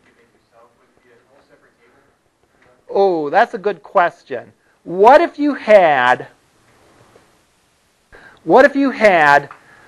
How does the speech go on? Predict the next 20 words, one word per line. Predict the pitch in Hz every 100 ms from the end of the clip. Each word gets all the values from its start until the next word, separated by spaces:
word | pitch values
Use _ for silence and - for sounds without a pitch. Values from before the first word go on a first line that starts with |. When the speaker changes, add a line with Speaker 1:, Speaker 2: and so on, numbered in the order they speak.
| _
Speaker 2:
something | - 233 226 220 196
like | 185 180 180
a | 175
Hawaiian | 156 165 165 165 190 208 190 151
pizza | - 147 135 - 143 135
that | 143 139 -
came | - 180 180 175
with | 160 151
a | 180 156
predefined | - - 226 220 208 - 190 175 175
set | - - 180 156 156 - -
of | 151 139 135 131 - _ - _ _ -
toppings, | - 160 143 - 117 117 113 - - - - -
and | 165
then | 175 180
in | 165
addition | 156 139 208 247 - 180 147 143
you | 151
could | 151 165 143
order | - 165 156 147 143 139